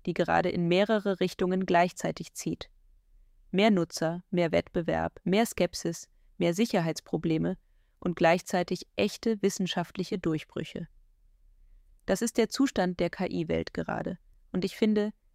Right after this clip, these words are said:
das lässt sich heute sehr gut an den aktuellen Meldungen ablesen. Fangen wir mit dem vielleicht symbolträchtigsten Moment an. Chat G P T hat erstmals seit seinem Start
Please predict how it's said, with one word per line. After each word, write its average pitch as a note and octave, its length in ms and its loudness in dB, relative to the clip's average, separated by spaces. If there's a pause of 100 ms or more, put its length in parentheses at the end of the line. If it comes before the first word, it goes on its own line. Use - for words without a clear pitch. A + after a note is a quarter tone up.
(120)
das G3 180 -2
lässt G3 220 0
sich - 200 -6
heute F#3+ 280 2
sehr G3+ 300 2
gut F#3+ 340 -4
an E3 160 -2
den D#3+ 140 0
aktuellen F3 560 0
Meldungen E3 420 0
ablesen. D#3+ 540 -6 (920)
Fangen A#3+ 380 6
wir G#3 100 4
mit F#3+ 160 0
dem F3+ 140 0
vielleicht E3+ 480 0
symbolträchtigsten F3 1000 0
Moment D#3 460 -2
an. F3 160 -4 (1040)
Chat F#3+ 220 0
G F#3 140 -2
P F#3+ 100 -2
T G#3+ 460 -2
hat - 180 -6
erstmals F#3+ 560 0
seit E3 220 2
seinem E3+ 240 0
Start E3+ 440 -2